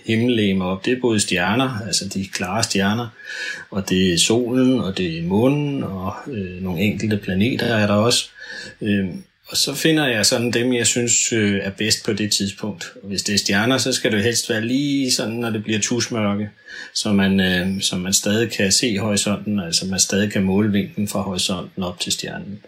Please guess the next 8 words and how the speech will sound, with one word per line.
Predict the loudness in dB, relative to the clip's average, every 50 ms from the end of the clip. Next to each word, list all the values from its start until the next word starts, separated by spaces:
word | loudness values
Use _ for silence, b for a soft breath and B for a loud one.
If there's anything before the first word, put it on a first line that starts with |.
| B B B B B B B B B B
Så, | -2 -2 0 0 0 0 0 0
så | 0 2 2
navigatøren | 2 2 2 2 2 2 2 4 4 4 4 4
har | 2 2 2
travlt | 2 4 4 4 2 2 0 0
lige | 0 0 0 2 2 2 2
i | 0
tusmørket, | 0 0 0 -2 0 -2 0 0 0 2 0 -2